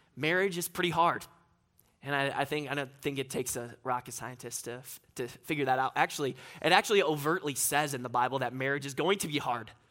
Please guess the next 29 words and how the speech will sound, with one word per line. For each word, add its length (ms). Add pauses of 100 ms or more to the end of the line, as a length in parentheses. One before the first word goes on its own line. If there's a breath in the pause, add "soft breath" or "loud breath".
(540 soft breath)
Uh, 340 (160)
I'm 160
getting 240
a 60
nod 260
from 160
Joe 240
over 160
there, 220
so 260
this 140
is 80
awesome. 280 (320 loud breath)
Uh, 100
First 260
Corinthians 520
seven, 380
verse 180
twenty-eight, 440
it 80
says 280 (220 loud breath)
that 300
those 420
who 160
marry 640 (380 soft breath)
will 300
actually 760 (240 soft breath)
have 720 (100)
trouble. 600